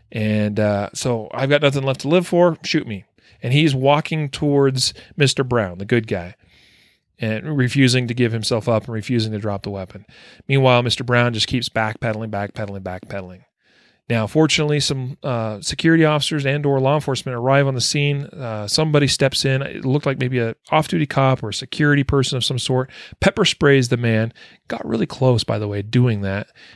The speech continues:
in the process. And then law enforcement are able to subdue the man and take him into custody. Terrible event, but,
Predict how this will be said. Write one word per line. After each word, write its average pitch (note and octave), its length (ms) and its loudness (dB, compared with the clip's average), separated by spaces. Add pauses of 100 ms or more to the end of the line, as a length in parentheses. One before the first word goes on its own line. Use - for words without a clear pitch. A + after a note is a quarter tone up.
in - 60 -8
the A#2 80 -6
process. A#2 600 2
And B2+ 80 -4
then A#2+ 120 -2
law A#2 140 0
enforcement A#2+ 400 -2
are A2 280 -2
able A#2 260 0
to - 180 -2
subdue A#2+ 460 4
the A#2 60 2
man G#2+ 300 2 (340)
and A2 260 -4
take A#2 220 0
him A2+ 80 -2
into G#2+ 160 -4
custody. F#2 520 -2 (1400)
Terrible F3 480 2
event, B2 400 2 (240)
but, C3+ 400 0